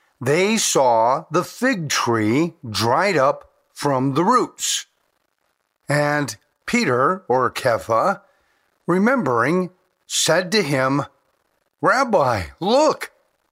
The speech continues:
the fig tree which you wasted has withered away." Now let's go to Luke twenty-one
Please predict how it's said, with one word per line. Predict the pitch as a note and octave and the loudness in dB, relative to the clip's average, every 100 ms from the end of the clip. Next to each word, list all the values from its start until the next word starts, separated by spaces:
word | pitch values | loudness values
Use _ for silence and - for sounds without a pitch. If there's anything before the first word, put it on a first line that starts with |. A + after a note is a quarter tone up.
| _ - | _ -2
the | A#3+ | -2
fig | - C4 B3+ G3 | 0 0 0 0
tree | - G#3 G3 D#3+ A2+ | -2 0 2 2 0
which | G#2+ D#3+ - A#2 | 0 0 -2 -2
you | D3 A3+ | 0 0
wasted | F3+ A#2 G#2 A2+ A3+ A#3 - - B2 E3+ F#3 D3+ _ _ _ _ | 0 -4 -6 0 0 2 -2 -2 0 0 -2 -6 _ _ _ _
has | - D#3 E3 E3 - _ - | -2 0 0 -2 -6 _ -10
withered | C3 C3 B3+ C3+ A#2 D3 F#3+ | -4 0 0 0 0 0 0
away." | G3+ B3 C4 D3 F2 _ _ _ _ _ _ _ _ _ _ _ _ _ | 0 2 2 0 -2 _ _ _ _ _ _ _ _ _ _ _ _ _
Now | C#3+ C#3+ | 0 2
let's | C#3+ D3+ | 2 0
go | - D#3 C3+ | 0 0 2
to | B2+ A#2 | 0 0
Luke | A#2+ D3 D3+ - _ _ _ | 2 0 0 -6 _ _ _
twenty-one | - - G3 A#3+ G3+ D3 C3+ C#3+ D3+ | -8 -2 0 0 0 2 2 0 0